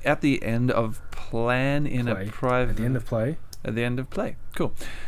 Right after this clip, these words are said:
Speaker 1: When I suggested at the end of play in a private corner of the club rooms that, uh, he should be wearing lace panties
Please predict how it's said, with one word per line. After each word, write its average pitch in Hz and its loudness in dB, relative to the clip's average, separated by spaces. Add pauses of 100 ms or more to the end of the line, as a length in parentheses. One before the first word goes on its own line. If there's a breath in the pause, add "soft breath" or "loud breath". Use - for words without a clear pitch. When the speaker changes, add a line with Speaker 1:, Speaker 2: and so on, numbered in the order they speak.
(580 loud breath)
Speaker 1:
When 208 6
I 208 8
suggested 147 2
at 131 4
the 135 4
end 151 4
of 127 0
play 185 6
in 131 4
a 117 2
private 143 2
corner 117 2
of 95 2
the 95 0
club 87 -2
rooms 110 -2
that, 117 0
uh, 123 4
he 139 2
should 135 2
be 127 4
wearing 127 4
lace 147 4
panties - 0